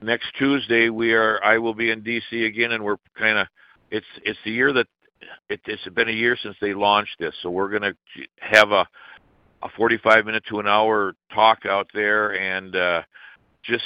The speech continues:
to, uh, reemphasize where, uh, the corn farmers are, and to, uh, it's also, again, a, a thank to the administration for, uh, saying what they're saying about the, the trade agreement.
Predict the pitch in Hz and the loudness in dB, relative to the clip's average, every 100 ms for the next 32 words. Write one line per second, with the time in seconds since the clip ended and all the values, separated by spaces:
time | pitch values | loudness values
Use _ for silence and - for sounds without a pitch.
0 | - 123 117 113 107 101 - _ 107 117 | -4 0 0 2 0 -2 -4 _ -10 -4
1 | 117 117 107 - 104 101 98 92 101 107 | -4 -4 -8 -4 0 0 0 -6 -2 0
2 | 107 104 98 95 - 113 117 113 104 101 | 0 0 -2 -8 -10 -8 -8 -6 -6 -6
3 | 92 98 98 107 98 98 98 98 - 98 | -4 0 2 2 0 -2 -4 -8 -12 -8
4 | 98 92 87 - - - - 120 123 117 | -2 -2 -2 -6 -20 -10 0 2 2 0
5 | 113 104 107 117 101 82 90 98 101 104 | -2 0 -2 -2 -4 -6 -8 -4 -2 -4
6 | - 101 98 98 95 - 104 107 - 92 | -8 -10 -10 -8 -8 -4 -2 -2 -4 -12
7 | - 92 90 90 87 85 - - - - | -8 -4 0 2 2 0 -4 -20 -20 -20
8 | _ _ _ _ _ _ _ _ _ _ | _ _ _ _ _ _ _ _ _ _
9 | - 120 120 120 110 107 101 - 110 110 | -6 0 2 2 -4 -4 -6 -2 0 0
10 | 104 90 95 90 90 90 87 95 - 110 | -2 0 0 -2 -6 -10 -8 -14 -6 -2
11 | 113 95 92 87 87 | -2 -2 -6 -8 -10